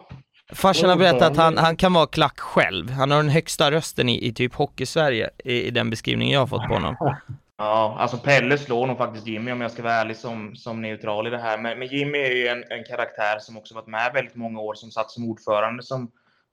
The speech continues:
Speaker 3: sagt, i Mål Support och liksom varit lite ansiktet utåt i många år för supporterverksamheten i Oskarshamn.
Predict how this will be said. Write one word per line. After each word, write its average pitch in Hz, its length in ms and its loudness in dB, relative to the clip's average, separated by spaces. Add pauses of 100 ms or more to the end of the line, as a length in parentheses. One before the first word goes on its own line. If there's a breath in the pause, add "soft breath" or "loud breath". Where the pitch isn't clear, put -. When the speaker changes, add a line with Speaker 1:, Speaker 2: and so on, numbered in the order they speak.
(120)
Speaker 3:
sagt, - 140 -10
i 120 40 -2
Mål 113 200 0
Support 110 500 -2
och 113 80 -4
liksom 107 400 -8 (280)
varit 131 260 0
lite 131 160 2
ansiktet 113 540 -2
utåt 113 380 -4
i 135 40 -2
många 120 300 0
år 107 180 0
för 101 260 -4
supporterverksamheten 101 840 -10
i 104 40 -6
Oskarshamn. 98 440 -4